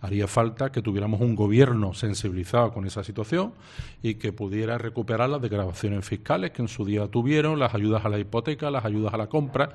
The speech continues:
pero, insisto, para eso hace falta un gobierno que estuviera encima de los problemas de los españoles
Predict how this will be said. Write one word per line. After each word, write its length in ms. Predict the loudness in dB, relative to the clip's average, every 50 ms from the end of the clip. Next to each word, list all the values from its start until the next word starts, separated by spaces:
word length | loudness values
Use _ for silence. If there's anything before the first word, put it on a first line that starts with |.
| -12 -20 -20 -20 -2 2
pero, 300 | 4 4 4 4 -2 -6 -12 -8
insisto, 500 | -8 -6 -4 -4 -4 -4 -4 -6 -6 -6
para 160 | -4 -4 -4
eso 160 | -4 -2 -2
hace 160 | -2 -2 -2
falta 380 | -2 -2 -2 -2 0 -2 -2 -2 -6 -16 -18 -16 -6
un 180 | -2 0 0 2
gobierno 420 | 2 4 2 2 2 0 -2 -2
que 80 | -2 -4
estuviera 460 | -4 0 -2 2 4 4 4 4 2
encima 420 | 0 -2 -2 -2 -2 -2 0 0
de 100 | -2 -2
los 80 | -4 -4
problemas 340 | -4 -4 -2 -2 0 0 0
de 60 | 0
los 80 | 0 0
españoles 480 | -2 -2 -2 0 0 0 0 -2 -4